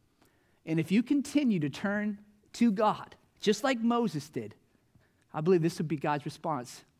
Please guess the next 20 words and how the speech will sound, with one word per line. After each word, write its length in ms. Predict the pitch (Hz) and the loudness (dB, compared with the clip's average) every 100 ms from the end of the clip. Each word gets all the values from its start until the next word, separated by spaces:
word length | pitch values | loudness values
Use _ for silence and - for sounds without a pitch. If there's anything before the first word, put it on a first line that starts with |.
| _ _ _ | _ _ _
just 200 | 156 - | -14 -8
like 120 | 151 | -8
it 80 | 139 | -6
was 200 | 135 135 | -6 -6
to 80 | 147 | -6
Moses. 600 | 135 120 110 113 - - _ _ _ _ _ _ _ _ _ _ _ _ _ _ _ _ _ _ _ _ _ | -6 -8 -12 -18 -20 -20 _ _ _ _ _ _ _ _ _ _ _ _ _ _ _ _ _ _ _ _ _
"Now 600 | 143 156 175 180 190 190 - - _ _ | -2 2 2 2 0 -4 -10 -20 _ _
you 200 | 160 190 | -4 0
will 140 | 202 208 | 0 -2
see 480 | - 131 113 117 _ _ _ _ _ | -4 -8 -8 -14 _ _ _ _ _
what 260 | 135 131 - 147 | -10 -10 -8 -8
I 440 | 147 120 104 107 _ _ | -6 -6 -10 -16 _ _
shall 540 | - 147 123 - - _ _ _ _ _ | -12 -10 -10 -14 -18 _ _ _ _ _
do." 180 | - 117 - _ _ _ _ _ _ _ _ _ _ _ _ _ _ _ _ - | -16 -16 -16 _ _ _ _ _ _ _ _ _ _ _ _ _ _ _ _ 0
Father 280 | 160 156 | 2 4
in 60 | 147 | 4
heaven, 300 | 151 139 143 | 2 2 0
we 100 | 139 | 0
thank 380 | - 147 135 135 | -2 -2 -2 -4
you. 180 | 123 | -8